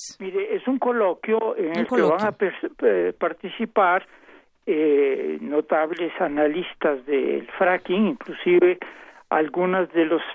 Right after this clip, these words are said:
Speaker 1: eh, principales, eh, teóricos de eso, especialistas en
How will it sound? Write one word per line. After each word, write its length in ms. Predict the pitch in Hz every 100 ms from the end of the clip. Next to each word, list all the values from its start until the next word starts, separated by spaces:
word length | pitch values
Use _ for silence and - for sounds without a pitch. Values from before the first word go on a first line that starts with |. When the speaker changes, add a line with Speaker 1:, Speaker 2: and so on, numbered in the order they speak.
| - -
Speaker 1:
eh, 320 | 156 143 143 -
principales, 1040 | - 165 - - 147 - 175 190 196 196 - - -
eh, 400 | 185 156 135 131 117
teóricos 720 | 180 180 180 185 - 165 139
de 320 | 151 135 135 - - - _ _
eso, 460 | 156 185 220 - 151
especialistas 880 | - 175 - 160 151 185 - 185 -
en 480 | 175 160 147 147 143